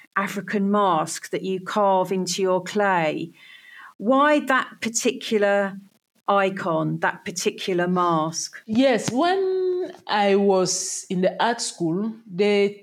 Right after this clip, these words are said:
Speaker 2: chapter that really captured my attention, you know, we have a lot of, uh, things we study in art history, but when they, when we reach, um, African art, the chapter, you know,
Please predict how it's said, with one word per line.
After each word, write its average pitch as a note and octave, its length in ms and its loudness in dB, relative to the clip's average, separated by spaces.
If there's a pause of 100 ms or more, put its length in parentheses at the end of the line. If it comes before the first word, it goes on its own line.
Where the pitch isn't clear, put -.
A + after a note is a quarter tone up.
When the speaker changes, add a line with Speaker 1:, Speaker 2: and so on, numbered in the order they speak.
(340)
Speaker 2:
chapter C#4+ 500 2
that F#3+ 300 2
really A#3+ 1000 0 (1040)
captured A3+ 480 0
my F3 220 -2
attention, F#3 420 -2
you F3 80 0
know, G#3+ 160 2
we F3 100 2
have F3+ 180 0
a F3 60 4
lot F3+ 240 0
of, D#3 220 -4
uh, C#3+ 400 -8 (840)
things G3+ 220 0
we F3+ 60 0
study G3 420 -2
in E3+ 300 -2
art F3 240 -4
history, F3 360 -6
but F3 220 -2
when B3 200 0
they, F#3+ 140 0
when B3 240 0
we F#3 160 0
reach, F#3+ 480 -2
um, E3 680 -2 (720)
African G#3 480 -2
art, F3 280 0
the D#3 80 -2
chapter, E3 580 -6 (1300)
you G#3+ 160 0
know, D4 420 2